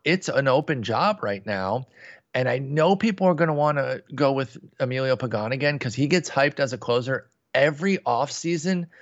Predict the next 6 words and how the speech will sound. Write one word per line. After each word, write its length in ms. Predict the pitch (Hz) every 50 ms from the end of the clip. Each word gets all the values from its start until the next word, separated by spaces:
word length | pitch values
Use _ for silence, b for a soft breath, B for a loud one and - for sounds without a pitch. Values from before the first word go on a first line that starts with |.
| b b b b b b b b b
Stop, 920 | - - - - - - - - - 147 151 151 151 139 - - - _ - - _ _
y'all. 500 | - 113 110 107 107 110 107 107 110 117 _ _ _ _ _ b b b b b b b b
He 140 | - 143 143
has 200 | 143 143 143 127
a 120 | 139 127 123
one 600 | 123 120 127 131 135 - 160 196 208 208 190